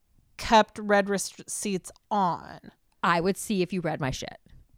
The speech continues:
Speaker 1: Okay. But it's
Speaker 2: N-
Speaker 1: not reciprocal.
Speaker 2: No, not if I have mine off.
Speaker 1: Okay.
Speaker 2: Yeah,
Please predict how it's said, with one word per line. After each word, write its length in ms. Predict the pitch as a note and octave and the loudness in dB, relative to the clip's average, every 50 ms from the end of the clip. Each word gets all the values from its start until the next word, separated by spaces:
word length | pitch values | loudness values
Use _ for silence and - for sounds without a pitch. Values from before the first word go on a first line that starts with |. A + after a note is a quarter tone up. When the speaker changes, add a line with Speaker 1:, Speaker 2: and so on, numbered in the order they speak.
| _ _ _ _ _ _ _ _ - | _ _ _ _ _ _ _ _ 0
Speaker 1:
Okay. 360 | - G3 F#3 - E3+ - - - - - | 2 2 2 2 -2 -10 -12 -8 0 4
But 140 | G3 G3+ | 6 8
it's 180 | G#3 G#3+ G#3+ G#3 | 8 8 6 6
Speaker 2:
N- 60 | G#3+ G#3+ | 4 6
Speaker 1:
not 360 | G#3+ G#3 G#3 G#3 G#3 - - A3 | 6 8 8 8 6 4 2 -2
reciprocal. 800 | A3 G3 - - F3+ - - C#3+ - - C3+ - - - - _ _ _ _ _ _ _ _ _ _ _ _ _ _ _ _ _ _ _ _ _ _ _ - | -2 -2 -2 -2 -4 -2 -4 -6 -6 -6 -8 -8 -8 -12 -14 _ _ _ _ _ _ _ _ _ _ _ _ _ _ _ _ _ _ _ _ _ _ _ -2
Speaker 2:
No, 420 | F#3 F#3 G3+ G#3 B3+ C#4 G#3 D3+ - | 2 4 6 6 6 6 4 0 -2
not 240 | - F#3+ F#3 G3 G3 | -2 0 2 4 4
if 140 | G3 F#3+ - | 4 6 6
I 80 | F#3+ F3+ | 4 4
have 160 | F#3+ F#3+ F3 | 4 4 2
mine 180 | G3 F3+ E3+ D#3+ | 2 0 0 2
off. 180 | E3+ F3+ F#3+ G#3 G3 | 4 4 4 4 2
Speaker 1:
Okay. 240 | - F#3 D#3+ C#3+ C3+ - _ _ _ _ _ _ _ _ - | 2 -2 -4 -4 -6 -12 _ _ _ _ _ _ _ _ 2
Speaker 2:
Yeah, 280 | G#3 F#3+ E3+ D3+ D3 | 2 4 4 2 0